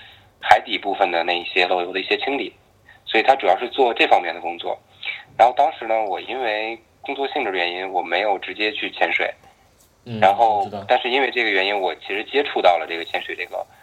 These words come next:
Speaker 1: 行业，然后我发现我很喜欢这个，这个事情，我也想成为其中一部分，
Speaker 2: 哎，那
Speaker 1: 所以我就去考了休闲潜水的这个执照。
Speaker 2: 我想问一下，你这样说是不是意味着就是潜水员这个职业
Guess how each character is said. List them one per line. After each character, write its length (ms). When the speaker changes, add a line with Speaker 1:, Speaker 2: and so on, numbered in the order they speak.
Speaker 1:
行 180
业， 300
然 100
后 80
我 60
发 120
现 80
我 80
很 200
喜 160
欢 200
这 140
个， 180
这 80
个 80
事 180
情， 180
我 140
也 140
想 100
成 160
为 260
其 100
中 140
一 80
部 140
分， 160
Speaker 2:
哎， 80
那 60
Speaker 1:
所 100
以 20
我 140
就 120
去 140
考 220
了 100
休 160
闲 200
潜 200
水 100
的 80
这 100
个 60
执 140
照。 120
Speaker 2:
我 140
想 160
问 160
一 20
下， 200
你 360
这 140
样 260
说 380
是 160
不 100
是 160
意 120
味 100
着 100
就 120
是 240
潜 280
水 160
员 240
这 120
个 80
职 240
业 260